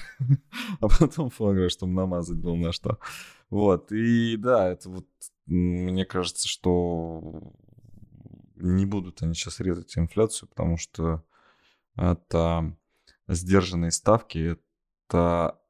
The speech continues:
очень сложная работа для банков, а тем более, когда у них появляются очень сильные конкуренты, там, видео всех вот этих вот криптовалютных, даже не столько вот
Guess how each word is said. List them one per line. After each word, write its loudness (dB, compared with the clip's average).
очень 2
сложная 0
работа 0
для -4
банков, 0
а 0
тем 0
более, 2
когда -6
у -4
них -6
появляются 0
очень 2
сильные 0
конкуренты, -2
там, -4
видео -4
всех -4
вот -8
этих -4
вот -10
криптовалютных, 0
даже 4
не 4
столько 2
вот 0